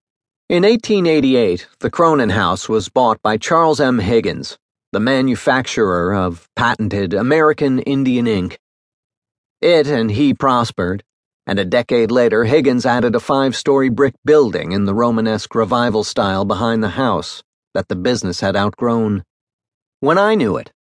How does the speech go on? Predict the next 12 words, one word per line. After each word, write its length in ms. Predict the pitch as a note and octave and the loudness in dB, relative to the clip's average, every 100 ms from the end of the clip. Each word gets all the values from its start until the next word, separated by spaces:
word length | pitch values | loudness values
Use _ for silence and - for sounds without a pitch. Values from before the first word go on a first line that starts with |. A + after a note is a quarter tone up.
| _ | _
the 120 | A#2+ | -2
high-fenced 680 | B2 D3 C#3+ - C#3 B2 - | 0 0 0 0 -2 -2 -8
factory 580 | - D3+ C#3 - A2 G2 | -4 0 0 -2 -4 -4
compound 680 | - A2+ G2+ G2 G#2 G2 A#2 | -2 -2 0 0 0 0 -2
reached 480 | A2 A2+ - - - | -2 -4 -6 -14 -8
completely 640 | A#2+ G#2+ - G#3+ A2 E3 | -6 -6 -2 -2 0 -2
through 360 | - C#3 F#2 E2 | -2 -2 0 -2
from 260 | G#2 F#2+ - | -2 -4 0
Eighth 440 | C3+ A2+ - - _ | 0 -2 -8 -20 _
to 100 | - | -4
Ninth 380 | B2+ A#2+ A2+ - | -2 0 -2 -8
Street, 460 | - A2+ F2+ D#2 | -10 -6 -6 -6